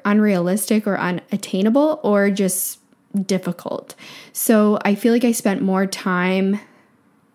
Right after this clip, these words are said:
feeling ashamed or feeling like I needed to apologize for my standards. And then in situations where I consistently felt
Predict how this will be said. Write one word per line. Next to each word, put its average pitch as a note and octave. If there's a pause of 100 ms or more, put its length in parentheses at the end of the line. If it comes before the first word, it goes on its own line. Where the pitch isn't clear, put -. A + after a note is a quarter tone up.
(200)
feeling G3+
ashamed G3+ (760)
or F3
feeling G#3
like F#3+
I F#3
needed F3
to -
apologize E3
for F#3+
my F3+
standards. -
And G3+
then G3 (320)
in A3
situations A3
where F#3
I F#3
consistently F#3+
felt F3+